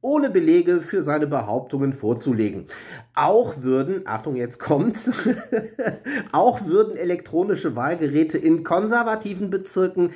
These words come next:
des umkämpften Bundesstaates Arizona angeblich nicht funktionieren. Wie gesagt, ich zitiere hier aus dem Newsticker von N T V. Um dreiundzwanzig Uhr siebzehn,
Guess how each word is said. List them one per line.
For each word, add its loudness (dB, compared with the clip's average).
des -2
umkämpften -2
Bundesstaates 0
Arizona 2
angeblich -2
nicht -4
funktionieren. 0
Wie -8
gesagt, 0
ich -12
zitiere -4
hier 0
aus 0
dem 2
Newsticker -4
von -4
N 2
T 0
V. -12
Um 4
dreiundzwanzig 0
Uhr 0
siebzehn, 0